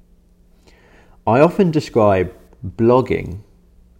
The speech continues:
as journaling I choose to share online,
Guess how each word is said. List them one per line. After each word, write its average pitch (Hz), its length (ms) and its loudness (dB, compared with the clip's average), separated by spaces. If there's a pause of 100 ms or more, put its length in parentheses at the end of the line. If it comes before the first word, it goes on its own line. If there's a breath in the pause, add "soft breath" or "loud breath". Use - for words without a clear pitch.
as 98 220 -8
journaling 95 760 -4 (460)
I 104 140 -4
choose 87 520 -6
to - 140 -12
share 87 440 -6
online, 101 540 -6